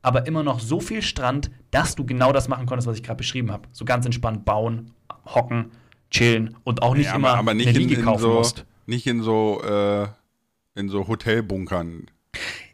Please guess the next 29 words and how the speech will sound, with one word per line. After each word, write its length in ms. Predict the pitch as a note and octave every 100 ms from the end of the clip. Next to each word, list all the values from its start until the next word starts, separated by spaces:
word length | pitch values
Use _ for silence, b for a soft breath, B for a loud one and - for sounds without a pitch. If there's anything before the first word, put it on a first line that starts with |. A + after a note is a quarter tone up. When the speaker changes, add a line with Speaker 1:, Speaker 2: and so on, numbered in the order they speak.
| _
Speaker 1:
Ja, 380 | - D#3 D#3 -
ich 160 | D#3+
war 180 | F#3+ G#3
halt 140 | G3 F#3
vorher 300 | F3 F3+ F3
immer 160 | E3
an 120 | D3+ D3+
diesen, 340 | D3 D3 C#3+
in 100 | B2
diesen, 320 | C3+ C3+ C3
äh, 160 | C3 C3
in 100 | C3
Italien, 360 | C3 D3+ E3 D3
da 80 |
bei 180 | C3+ C3
Venedig 440 | B2+ C#3 D#3 B2 A#2+
immer, 180 | G#2+
da 140 | G#2+ A2+
wo 60 |
die 60 | B2
ganzen 220 | B2+ B2
Campingplätze 560 | B2 D3+ C#3+ A2+ G#2 -
sind, 220 | E2+ F2+
da 160 | A#2 C#3
war 180 | B2
ich 120 | F#2+ -
halt 100 | F#2+
bisher 280 | F#2 -
immer. 280 | - G#2+ C3+